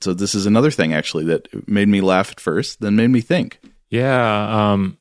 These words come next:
Speaker 2: yeah. I mean, w-, without a doubt, you do have some, some gender dynamics, uh, uh, you know, cultural dynamics playing in, uh, there. But, uh, you know, we, we're talking about,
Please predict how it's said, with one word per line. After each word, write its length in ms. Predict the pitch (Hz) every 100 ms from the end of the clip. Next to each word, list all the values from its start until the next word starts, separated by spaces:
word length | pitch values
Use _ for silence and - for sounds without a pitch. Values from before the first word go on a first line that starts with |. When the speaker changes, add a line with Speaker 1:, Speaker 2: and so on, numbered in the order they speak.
| _ 175 185
Speaker 2:
yeah. 320 | 143 135 123 117
I 40 |
mean, 160 | 107 104
w-, 200 | 107 113
without 280 | 110 120
a 60 | 107
doubt, 260 | 117 117 98
you 60 |
do 120 | 95
have 120 | 95 -
some, 340 | 98 85 80
some 200 | - 90
gender 260 | 95 87 85
dynamics, 640 | 85 85 80 80 - -
uh, 200 | 87 78 - _ - 110
uh, 40 | 95 101
you 80 | 104
know, 100 | 87
cultural 520 | - 90 - 82 87
dynamics 420 | - 85 82 82 -
playing 320 | 98 87 85
in, 360 | 82 76 - -
uh, 80 | 95
there. 360 | 92 85 82 - - - _
But, 200 | 107 98 101
uh, 20 |
you 140 | 117
know, 120 | 127
we, 100 | 127
we're 120 | 131 131
talking 280 | 151 147
about, 440 | 120 107 101 -